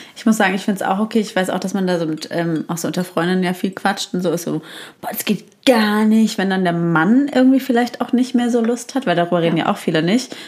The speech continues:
Speaker 1: Man redet un-, immer nur darüber, was ist, wie, wie ist die Libido bei der Frau, aber wie geht's denn dem Mann dabei? Und ich muss sagen, ich persönlich find's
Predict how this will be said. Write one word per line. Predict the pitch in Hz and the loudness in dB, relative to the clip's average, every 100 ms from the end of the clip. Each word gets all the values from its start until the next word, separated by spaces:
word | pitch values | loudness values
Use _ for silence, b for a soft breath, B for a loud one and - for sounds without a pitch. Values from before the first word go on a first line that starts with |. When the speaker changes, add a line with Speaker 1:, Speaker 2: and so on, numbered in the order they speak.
| B | B
Speaker 1:
Man | 185 | 0
redet | 185 170 175 | 2 2 0
un-, | - 175 - | -2 -2 -2
immer | 180 175 | 0 2
nur | 170 | 2
darüber, | 165 170 165 | 2 2 2
was | 170 | 0
ist, | 170 - - | -6 -8 -8
wie, | - 156 175 175 180 | -6 -4 -2 -2 0
wie | 180 | -2
ist | 175 | 0
die | 185 | 0
Libido | 185 180 185 | 2 2 2
bei | 165 | 2
der | 160 170 | 0 -2
Frau, | - 170 175 254 359 B B B B | 0 2 2 2 -2 B B B B
aber | - 175 | -4 -2
wie | 180 | 0
geht's | 170 180 - | 0 -2 0
denn | 165 | 0
dem | 156 | 2
Mann | 156 214 | 2 4
dabei? | 214 170 160 180 - | 4 4 2 0 -2
Und | |
ich | 180 | -2
muss | 190 180 | -2 -2
sagen, | 165 160 160 | 0 0 -2
ich | 185 | -6
persönlich | - 175 175 170 - | -4 -2 -2 -4 -4
find's | 170 - - | -4 -6 -14